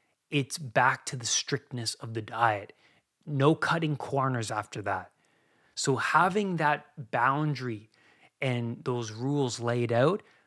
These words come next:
I said, "Okay, well, I'm going to explore this food for a couple weeks, and then when it comes to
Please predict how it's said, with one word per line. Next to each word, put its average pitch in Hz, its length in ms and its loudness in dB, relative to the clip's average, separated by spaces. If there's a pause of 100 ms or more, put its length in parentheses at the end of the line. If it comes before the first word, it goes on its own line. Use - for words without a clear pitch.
(220)
I 127 120 0
said, 123 240 -4
"Okay, 160 460 -4
well, 135 220 -2
I'm 135 140 -4
going 135 280 -4
to 175 140 -4
explore 151 520 0
this 151 180 -2
food 143 380 0
for - 160 -6
a - 40 -8
couple 160 360 -2
weeks, 143 400 -2 (280)
and 120 120 -10
then 123 180 -6
when 117 140 -8
it 127 120 -12 (160)
comes 160 460 0
to 127 260 -6